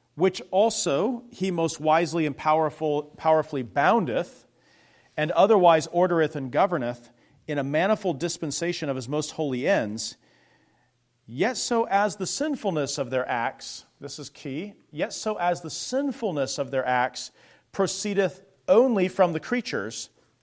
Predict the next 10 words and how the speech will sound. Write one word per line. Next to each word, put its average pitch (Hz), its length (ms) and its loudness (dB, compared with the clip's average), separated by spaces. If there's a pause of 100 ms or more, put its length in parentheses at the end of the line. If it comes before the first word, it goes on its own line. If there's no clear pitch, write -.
(160)
and 190 180 2
not 254 240 4
from 156 220 -2
God, 107 420 2 (680)
who 214 260 2
being 202 420 2
most 190 240 2
holy 185 300 2
and 147 100 -2
righteous, 165 640 0